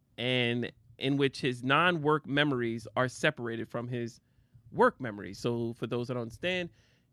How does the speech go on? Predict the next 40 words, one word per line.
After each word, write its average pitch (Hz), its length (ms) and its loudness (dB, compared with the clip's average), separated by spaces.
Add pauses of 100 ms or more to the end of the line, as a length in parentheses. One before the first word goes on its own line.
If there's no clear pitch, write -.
when 127 180 -2
he 143 120 2
goes 139 220 0
to 139 100 0
his 127 160 0
day-to-day 127 460 2
life, 123 360 2 (120)
as 113 200 -4
he's, 117 380 -8 (140)
you 131 80 -10
know, 104 100 -8
hanging 127 300 -2
with 117 120 -4
his 107 120 -8
friends 147 420 0
or 110 60 -2
hanging 117 200 -4
with 110 100 -6
his 107 120 -12
family, 139 480 -2 (640)
he 147 180 2
only 165 240 2
has 127 480 0 (260)
the 127 120 0
memories 135 400 4
of 113 160 2
being 123 280 2
with 113 200 -2
them. 101 320 2 (260)
He 139 200 -2
has 135 260 2
no 139 240 2
idea 131 400 2
what 113 120 -2
happens 120 520 -2
when 117 160 -4
he 123 100 -2
goes 113 340 -4
into 107 220 -10
work. 135 300 -4